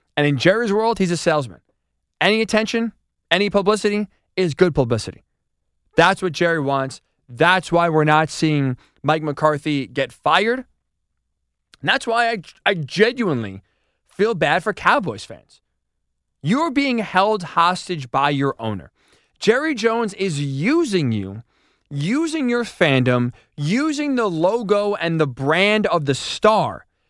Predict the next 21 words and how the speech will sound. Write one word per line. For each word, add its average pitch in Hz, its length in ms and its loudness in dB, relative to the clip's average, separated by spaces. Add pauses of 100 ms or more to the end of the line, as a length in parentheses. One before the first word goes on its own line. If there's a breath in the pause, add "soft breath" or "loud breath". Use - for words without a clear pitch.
(160)
the 160 140 4
national 220 1040 0 (1200)
like, 180 200 4
represented 190 760 0
franchise, 180 580 0
right? 147 140 2
The 156 100 -2
team 214 340 -4
that 185 160 0 (160)
everybody 196 840 0
knows, 165 520 -2
the 165 80 0
most 170 300 2
recognizable 190 1000 2
football 185 600 0
brand 160 500 0
we 151 180 -2
have 160 280 4
in 151 80 -2
this 151 180 -4
country. 117 440 -2